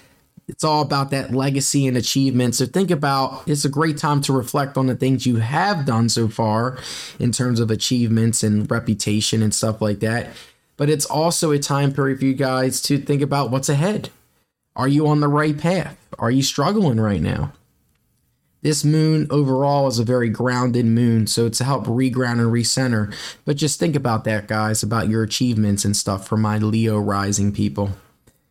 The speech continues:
Cancer risings, you guys are going to feel the moon's energy in your eleventh house, which involves humanitarianism, technology, networks,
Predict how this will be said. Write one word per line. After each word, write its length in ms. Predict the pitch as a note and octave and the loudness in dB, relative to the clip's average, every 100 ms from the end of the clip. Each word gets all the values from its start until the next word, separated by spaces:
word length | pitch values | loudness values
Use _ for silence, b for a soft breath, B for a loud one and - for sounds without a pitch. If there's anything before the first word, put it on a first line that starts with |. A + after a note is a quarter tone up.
| _ _ _ _ _ _ _ - | _ _ _ _ _ _ _ -2
Cancer 440 | G3 G3+ - E3 | 0 0 0 2
risings, 640 | D#3 D3+ D3 D3 C#3 C3+ | 2 2 2 2 2 2
you 80 | C#3+ | 2
guys 320 | F3 E3+ E3 | 2 2 2
are 60 | D3+ | 0
going 300 | D3 D3 D3 | 2 2 2
to 180 | D3 C#3+ | 0 -2
feel 480 | - F3+ F3+ F#3 F3+ | -2 0 2 4 4
the 120 | D3 | 2
moon's 520 | C3+ D3 D#3 D3+ C#3+ | 4 4 4 2 0
energy 680 | - C#3+ C#3+ C3 C#3 C#3+ C3+ | 0 0 2 2 2 2 0
in 240 | C3 C#3 C#3 | 0 2 4
your 240 | B2+ B2+ | 2 2
eleventh 640 | - B2+ A2+ A#2 A2+ A2 | 2 2 2 2 2 0
house, 400 | - A2 F#2+ G2 | 0 -2 -2 -2
which 200 | A2 A2+ | -2 0
involves 540 | A#2+ A#2 A2 A#2+ A#2 - | 0 0 0 0 0 0
humanitarianism, 1400 | A2+ A#2+ A#2 - - D3+ D#3 D3+ D3+ D3 C#3+ C#3+ C#3 C3+ B B - | 0 2 0 -2 -2 0 2 2 2 2 2 2 2 0 B B -8
technology, 920 | - A2 A2 C#3+ C#3+ C#3 C3+ B2 C3 | -4 -2 0 0 0 0 0 2 2
networks, 1040 | B2 C3 - B2 B2+ B2 A2+ - - - | 2 -2 -2 0 0 -2 -4 -4 -6 -12